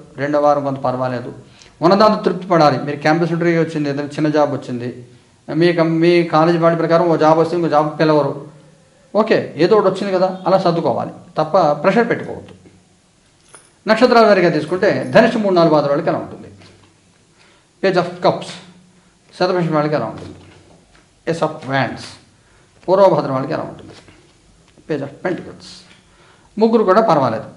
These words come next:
మీకు చెప్పే కదా పదో తారీఖు తర్వాత బాగుంటుందని చెప్పాను కదా, తొమ్మిది, పది తారీఖుల తర్వాత మీకు, ఆ, అకస్మాత్తుగా కలిసి వచ్చే అవకాశాలు ఉంటాయి. సమస్యలు ఎన్ని వేధిస్తున్నా, ఎన్ని ఇబ్బందులు ఉన్నా కానీ ప్రతి సమస్య వెనకాల సొల్యూషన్ వస్తూ ఉంటుంది.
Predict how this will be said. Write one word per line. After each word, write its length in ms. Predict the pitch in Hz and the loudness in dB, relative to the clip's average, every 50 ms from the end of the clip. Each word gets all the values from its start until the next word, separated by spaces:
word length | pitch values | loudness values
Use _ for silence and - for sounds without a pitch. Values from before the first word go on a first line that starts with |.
| - _ _ _ - | -20 _ _ _ -6
మీకు 140 | 170 170 180 | -4 -2 -2
చెప్పే 180 | 175 170 190 | 0 0 2
కదా 100 | 180 180 | 2 2
పదో 280 | 180 - 180 190 220 220 | 2 2 4 6 6 6
తారీఖు 240 | 202 196 190 190 175 | 8 6 6 6 4
తర్వాత 200 | 170 170 170 156 | 2 0 0 2
బాగుంటుందని 420 | 147 147 151 151 151 151 151 143 | 2 2 2 2 0 -2 -4 -6
చెప్పాను 220 | 139 143 147 135 143 | -6 -6 -6 -8 -8
కదా, 100 | 151 - | -8 -8
తొమ్మిది, 260 | 143 139 147 147 147 | -6 -6 -6 -6 -6
పది 160 | 143 135 139 | -6 -8 -6
తారీఖుల 260 | 139 131 123 127 120 | -8 -8 -8 -8 -10
తర్వాత 380 | 117 117 113 110 - - 190 - - - - - _ _ _ _ _ _ _ _ _ _ _ _ _ 170 | -8 -8 -10 -10 -8 -10 -10 -12 -12 -18 -20 -20 _ _ _ _ _ _ _ _ _ _ _ _ _ 0
మీకు, 500 | 190 240 247 - 160 147 160 170 - - - - - - _ _ _ _ _ _ 143 | 0 0 0 2 -2 -2 -2 -4 -8 -14 -18 -20 -20 -20 _ _ _ _ _ _ -6
ఆ, 40 | 139 139 135 131 127 127 135 - - - - - _ _ _ _ _ _ _ - | -4 -2 -2 -2 -2 -4 -6 -8 -10 -14 -20 -20 _ _ _ _ _ _ _ -6
అకస్మాత్తుగా 600 | 175 170 247 233 - - 233 233 226 233 233 220 | -2 0 0 0 0 2 4 4 4 4 4 4
కలిసి 220 | 202 196 190 175 | 4 4 4 2
వచ్చే 140 | 180 - 190 | 0 2 2
అవకాశాలు 420 | 170 151 143 147 131 131 139 123 113 | 2 2 2 -2 -4 -6 -6 -6 -8
ఉంటాయి. 220 | 110 113 - - - - _ _ _ _ _ _ _ _ _ _ _ _ _ _ - - | -8 -10 -12 -14 -14 -20 _ _ _ _ _ _ _ _ _ _ _ _ _ _ -14 -8
సమస్యలు 400 | - 131 151 170 170 - 165 165 | -6 -4 -4 -2 -2 -2 -2 0
ఎన్ని 120 | 170 165 | 0 2
వేధిస్తున్నా, 560 | 165 160 156 156 151 - 151 143 151 156 160 - - - | 2 2 0 -2 -6 -6 -8 -6 -6 -6 -6 -8 -10 -10
ఎన్ని 180 | 123 131 143 | -8 -6 -6
ఇబ్బందులు 300 | 139 135 139 135 139 135 | -6 -6 -6 -6 -4 -4
ఉన్నా 140 | 135 131 127 | -4 -4 -4
కానీ 540 | 120 127 151 175 170 135 123 135 156 - - - - - - _ _ _ _ - | -4 -4 -4 -4 -4 -4 -4 -6 -8 -12 -16 -20 -20 -20 -20 _ _ _ _ -2
ప్రతి 240 | 175 190 240 247 | 0 2 2 2
సమస్య 320 | 214 226 226 220 220 220 220 | 4 4 2 2 0 -2 -2
వెనకాల 180 | 208 220 226 | 0 0 0
సొల్యూషన్ 420 | 220 - 185 180 202 220 175 175 170 | 0 0 -2 0 0 0 0 0 -2
వస్తూ 220 | 156 - - 147 | -4 -4 -8 -10
ఉంటుంది. 340 | 127 117 113 117 - - - | -10 -10 -12 -14 -16 -18 -20